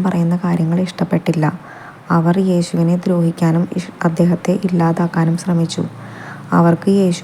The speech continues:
വലിയൊരു ശക്തിയായി തോന്നിയതുകൊണ്ടാണ് അവർ അങ്ങനെ ചെയ്തത്. യേശു തൻ്റെ ശിഷ്യന്മാരുമായി ഒരുമിച്ചിരുന്ന് അവസാനമായി ഒരു അത്താഴം കഴിച്ചു.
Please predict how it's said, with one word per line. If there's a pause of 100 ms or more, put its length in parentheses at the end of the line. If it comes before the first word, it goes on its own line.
(120)
വലിയൊരു
ശക്തിയായി
തോന്നിയതുകൊണ്ടാണ് (160)
അവർ
അങ്ങനെ
ചെയ്തത്. (720)
യേശു (120)
തൻ്റെ
ശിഷ്യന്മാരുമായി
ഒരുമിച്ചിരുന്ന്
അവസാനമായി
ഒരു
അത്താഴം
കഴിച്ചു.